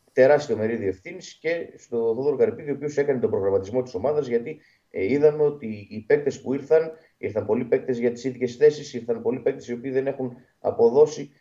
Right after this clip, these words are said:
και γενικότερα όσοι έφεραν, ε, τους φετινούς ποδοσφαιριστές, ε,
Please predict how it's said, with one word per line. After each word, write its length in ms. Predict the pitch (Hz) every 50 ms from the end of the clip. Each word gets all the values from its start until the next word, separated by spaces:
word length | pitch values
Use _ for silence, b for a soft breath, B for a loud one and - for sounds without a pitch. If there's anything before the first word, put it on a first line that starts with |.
| b b _ -
και 80 | -
γενικότερα 500 | 113 110 117 117 120 139 143 - 127 131
όσοι 260 | 143 147 143 - 117
έφεραν, 500 | 123 123 123 123 117 107 104 101 98 95
ε, 100 | 95 95
τους 380 | 95 - - 95 95 - - - -
φετινούς 280 | 101 98 107 123 123
ποδοσφαιριστές, 680 | - 117 107 95 - 104 95 92 - - 139 151 147 147 b b b b b b
ε, 380 | - - 98 104 104 104 107 107